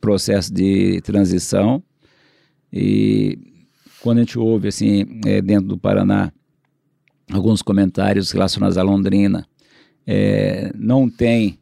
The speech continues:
o que fazer de comentários negativos, porque a igreja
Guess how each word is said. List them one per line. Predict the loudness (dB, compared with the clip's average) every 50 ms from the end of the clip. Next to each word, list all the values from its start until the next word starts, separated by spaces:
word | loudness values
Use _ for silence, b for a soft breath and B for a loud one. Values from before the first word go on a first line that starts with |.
| _ _ _
o | -8 -8 -6
que | -4 -2 0 2 2 2 2 0 -2
fazer | -6 -14 -4 0 0 2 2 0 0 0 0 2 2 0 0
de | 0 0 0 2 2 2 0 -2 -2 -6 -8 -16 _ _ _
comentários | 0 2 2 2 2 0 -2 -2 -2 0 0 -2 -4 -4 -8 -12 b b b b b b
negativos, | -2 0 0 2 0 -2 -2 -2 0 0 0 -2 -2
porque | -2 -4 -2
a |
igreja | 0 0 0 0 2 2